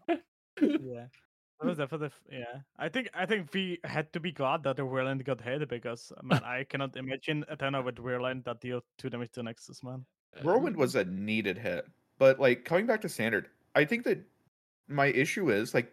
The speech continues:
Speaker 3: Whirlwind was a needed hit, um, but fuck me, is Janna playable?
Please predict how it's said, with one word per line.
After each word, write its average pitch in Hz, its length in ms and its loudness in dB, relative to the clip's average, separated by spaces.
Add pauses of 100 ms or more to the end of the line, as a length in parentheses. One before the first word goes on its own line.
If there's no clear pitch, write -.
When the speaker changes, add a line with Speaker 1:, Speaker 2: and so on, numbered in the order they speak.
(120)
Speaker 3:
Whirlwind 180 340 4
was 160 140 0
a 117 40 2
needed 101 260 -2
hit, 78 260 -4 (360)
um, 98 360 0 (500)
but - 220 4
fuck - 340 4
me, 120 280 2 (580)
is 113 140 0
Janna 143 400 2
playable? 196 520 4